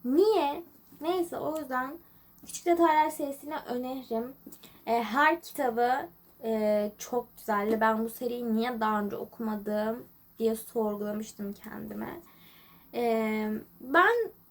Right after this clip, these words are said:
İstanbul Beyefendisi olduğunu düşünüyorum ama bu seriyi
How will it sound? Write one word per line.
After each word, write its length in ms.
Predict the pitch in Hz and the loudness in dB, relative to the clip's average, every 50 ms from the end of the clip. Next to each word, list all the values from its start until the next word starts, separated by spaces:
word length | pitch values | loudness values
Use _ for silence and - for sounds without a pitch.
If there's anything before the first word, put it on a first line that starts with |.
| _ - | _ -12
İstanbul 500 | 269 269 - - 370 381 381 392 403 359 | -10 -8 2 4 4 4 4 4 4 6
Beyefendisi 520 | 339 320 330 330 339 339 330 339 339 359 330 | 6 6 4 4 4 2 2 2 2 2 2
olduğunu 480 | 302 294 285 285 302 311 330 320 262 | 2 2 0 0 -4 -4 -4 -4 -4
düşünüyorum 880 | 254 240 - - 262 254 254 269 285 294 294 269 240 220 226 247 - - - - - | -6 -6 -6 -6 -8 -6 -6 -4 -4 -2 0 0 0 0 0 -2 -6 -10 -14 -2 4
ama 440 | 240 302 339 349 320 277 233 226 254 | 4 6 6 6 6 4 2 0 -2
bu 100 | 302 320 | -2 -2
seriyi 840 | - - - 320 269 254 262 254 254 247 247 254 262 254 240 208 | -2 0 2 2 2 2 0 -2 -4 -4 -4 -2 0 2 2 0